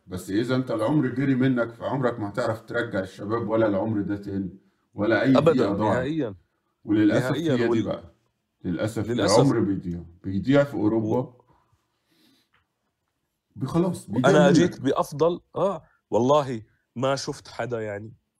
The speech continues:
Speaker 2: آم، طبعًا أغلب شبابنا بيجوا شباب، يعني، آه، ب-، بأوج طاقته، يعني. آه، مثلًا ممكن أحيانًا يكون عمره خمسة وعشرين، ستة وعشرين،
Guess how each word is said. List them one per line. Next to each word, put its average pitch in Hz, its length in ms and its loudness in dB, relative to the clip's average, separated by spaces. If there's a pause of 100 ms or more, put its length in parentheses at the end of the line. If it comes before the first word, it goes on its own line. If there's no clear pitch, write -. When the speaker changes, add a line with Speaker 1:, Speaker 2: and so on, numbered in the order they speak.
(120)
Speaker 2:
آم، 110 300 -12
طبعًا 127 440 -2
أغلب 139 220 0
شبابنا 120 340 -2
بيجوا 123 240 -4
شباب، 104 420 0
يعني، 95 440 -12
آه، - 520 -20 (160)
ب-، 107 180 -14
بأوج 139 440 0 (200)
طاقته، 120 460 -6
يعني. 92 260 -16 (840)
آه، 110 100 -2
مثلًا 117 260 -4
ممكن 117 260 -4
أحيانًا 113 240 -8
يكون 110 180 -8
عمره 107 160 -6
خمسة 104 300 -8
وعشرين، 104 380 -10
ستة 110 320 -6
وعشرين، 107 480 -6